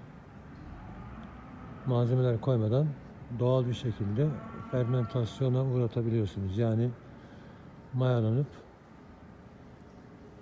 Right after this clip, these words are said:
silajı elde edebiliyorsunuz. Kaldı ki ben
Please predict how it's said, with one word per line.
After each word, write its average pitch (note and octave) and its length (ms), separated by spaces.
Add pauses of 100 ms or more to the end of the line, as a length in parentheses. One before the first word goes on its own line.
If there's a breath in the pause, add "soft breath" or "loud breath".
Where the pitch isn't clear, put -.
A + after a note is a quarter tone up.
(180)
silajı A#2+ 420
elde B2 260
edebiliyorsunuz. A2 840
Kaldı C3+ 300
ki D3 160
ben C3+ 180